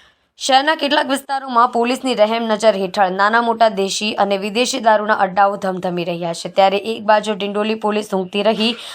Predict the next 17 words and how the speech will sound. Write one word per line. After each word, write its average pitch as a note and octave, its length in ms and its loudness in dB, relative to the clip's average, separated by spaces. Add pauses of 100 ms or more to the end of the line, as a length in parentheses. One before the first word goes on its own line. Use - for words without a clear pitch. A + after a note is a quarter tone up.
(140)
અને A#3+ 160 0
સ્ટેટ D#4 340 0
મોનિટરિંગ B3 480 2
સેલ A3 280 0
દ્વારા G#3 300 4
બંધ G#3 280 2
આવાસમાં G3+ 720 2
દરોડા A3 380 4
પાડી F3 320 2
લાખો G3+ 460 0
રૂપિયાનો A#3 400 0
દારૂનો G#3 360 2
જથ્થો G3+ 340 -2
પકડી F#3 300 -2
પાડવામાં E3+ 520 -2
આવ્યો F#3 200 -10
છે. - 300 -10